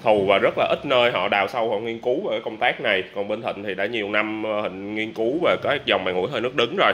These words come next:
nên mình có những cái bí quyết sửa chữa để mà máy nó vẫn bền. Đó, mà vẫn tiết kiệm được rất là nhiều chi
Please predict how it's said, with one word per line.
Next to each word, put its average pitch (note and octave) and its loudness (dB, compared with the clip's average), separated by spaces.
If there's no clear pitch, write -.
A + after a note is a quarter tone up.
nên G#2+ -6
mình G2 -6
có A#2 -4
những G#2+ -10
cái B2+ -8
bí B2+ -6
quyết D#3 -4
sửa G2+ -4
chữa F#2+ -2
để G#2 4
mà F#2 0
máy A#2+ 2
nó E3 -2
vẫn A2+ -6
bền. G#2+ 6
Đó, G2 -4
mà A#2+ -4
vẫn F#2+ -6
tiết D3+ -10
kiệm F2+ -2
được F#2+ -2
rất C3+ -8
là B2 -4
nhiều G2+ -2
chi A2+ -6